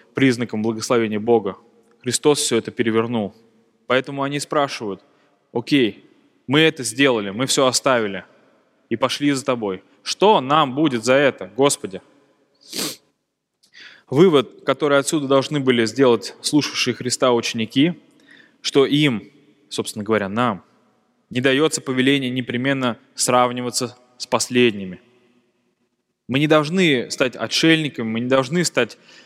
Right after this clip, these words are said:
а, монахами-францисканцами, у которых нет ничего, кроме лохмотьей, ходить по улице босыми, мерзнуть, просить подаяния, чтобы оказаться самыми последними, а потом самыми первыми в Царстве Божьем.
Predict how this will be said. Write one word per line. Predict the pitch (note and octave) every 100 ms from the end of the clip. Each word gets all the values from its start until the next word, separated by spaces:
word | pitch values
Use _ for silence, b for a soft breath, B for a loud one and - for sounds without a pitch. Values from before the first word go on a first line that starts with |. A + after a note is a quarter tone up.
| b b -
а, | G#2+ G#2 G2+ - _ _
монахами-францисканцами, | B2 C3 C#3 C3 B2 A#2+ - B2+ - A#2+ - B2+ A#2 - G#2+
у | F#2+
которых | - C3 A#2+
нет | C3 A#2
ничего, | A#2+ - B2 B2+
кроме | A#2 G#2+
лохмотьей, | G#2+ G#2 B2 C#3+ C#3 G#2+ G2 b b
ходить | _ A#2 A#2
по | A#2
улице | A2+ D3 C3 - G#2
босыми, | G2+ A2 - C#3+ B2+ G2+ _ b b b b
мерзнуть, | - C3 C3+ A#2 G#2 - - _ _ _ _ _ _ _ _ _ _
просить | A2+ -
подаяния, | - A#2+ A#2+ A2 G2 F2+ - _ _ _
чтобы | - - D#3 C3+ C3
оказаться | G#3 C3 C3 -
самыми | A#2+ C3 C3 C#3 B2+
последними, | A#2+ - A#2+ A2
а | G#2
потом | A2+ A2
самыми | - A#2 A#2+ A#2+ A2+
первыми | A2+ G2+ G2
в | -
Царстве | A2 A2 -
Божьем. | G2 G2 F#2